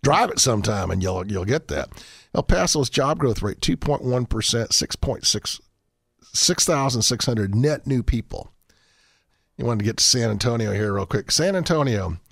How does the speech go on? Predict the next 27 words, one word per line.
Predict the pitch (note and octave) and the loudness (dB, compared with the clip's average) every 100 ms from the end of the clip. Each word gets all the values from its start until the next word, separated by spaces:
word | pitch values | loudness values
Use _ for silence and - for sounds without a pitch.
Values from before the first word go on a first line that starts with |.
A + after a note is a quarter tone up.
| _ _ | _ _
three | - - E3 F#3+ | -10 -2 2 2
point | C4+ - E3+ | 2 2 2
one | C#3+ C3+ | 0 0
eight | B2+ - | 0 -2
percent | B2 A#2 B2 F2 | -2 0 -2 -2
job | A2 G#2+ G#2 | 0 0 0
growth. | G2 F#2+ - | -2 -4 -4
They | - A#2+ | -2 -2
added | B2 G#2+ | 0 -2
thirty-two | E2+ - D#3+ F#3+ - - E3+ | -4 0 2 2 0 0 0
thousand | D3 C3 B2+ A#2 | 0 0 0 0
seven | G#2 - B2+ A#2+ | 0 0 2 0
hundred | A#2 G#2+ | 0 0
net | G#2 G#2 | -2 -2
new | G#2+ G#2 | -2 -2
jobs | F#2+ G2+ F#2+ | 0 -2 -2
in | F#2 | -2
the | |
last | F2+ F2 | -4 -4
twelve | - F#2 | -2 -2
months. | F2 D#2+ - _ _ _ _ _ _ _ _ - | -2 -6 -10 _ _ _ _ _ _ _ _ -8
Do | A#2+ | 0
y'all | B2 G3+ | 2 2
get | F3+ G2 D3+ | 2 0 0
this | - F#3+ - | 2 0 0
yet? | F3+ G3 - - - - | -2 -4 -8 -20 -20 -8
Midland, | - F3 C4+ D4 E2 - | 0 4 4 0 -6 -8